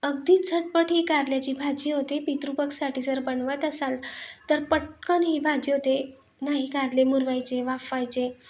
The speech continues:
आणि अगदी झटपट तयार होते. म्हणजे स्वयंपाक जास्त असतो तेव्हाही आपण या झटपट भाज्या तयार करू शकतो आणि एकाच मसाल्यामध्ये दोन ते तीन भाज्या होतात.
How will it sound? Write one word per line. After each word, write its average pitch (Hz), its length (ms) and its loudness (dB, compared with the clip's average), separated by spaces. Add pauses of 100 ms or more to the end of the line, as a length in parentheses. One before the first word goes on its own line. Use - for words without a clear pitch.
(340)
आणि 285 320 0
अगदी 294 300 2
झटपट 339 420 0 (100)
तयार 269 320 2
होते. 277 300 2
म्हणजे 262 220 -2
स्वयंपाक 294 480 -2
जास्त 311 320 -2
असतो 320 500 -2 (360)
तेव्हाही 294 340 0
आपण 330 300 -2
या 285 100 -2
झटपट 285 440 -2
भाज्या 285 360 -2
तयार 247 260 0
करू 262 220 -2
शकतो 285 300 -4
आणि 294 380 0
एकाच 349 340 0
मसाल्यामध्ये 311 680 0
दोन 269 180 0
ते 285 120 -4
तीन 277 280 -2
भाज्या 269 300 0
होतात. 247 300 -6